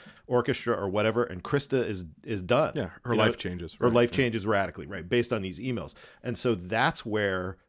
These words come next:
Speaker 1: that's, that's what's playing out. So I think, yeah, Rox, to your point, it,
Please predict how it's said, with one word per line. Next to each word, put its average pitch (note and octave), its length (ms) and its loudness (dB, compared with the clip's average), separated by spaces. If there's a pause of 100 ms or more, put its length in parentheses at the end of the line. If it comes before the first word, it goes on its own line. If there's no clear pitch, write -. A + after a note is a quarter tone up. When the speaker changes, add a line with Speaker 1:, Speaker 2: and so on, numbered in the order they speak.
Speaker 1:
that's, G#2+ 240 -2
that's A#2+ 320 -2
what's G#2+ 160 -2
playing F2 380 -6
out. C2 200 -12
So G#2+ 200 -2
I A2+ 100 0
think, - 400 -2
yeah, B2 380 -2
Rox, F#2+ 340 0
to G#2 60 -2
your G#2+ 100 4
point, F2+ 300 0
it, A2+ 160 -6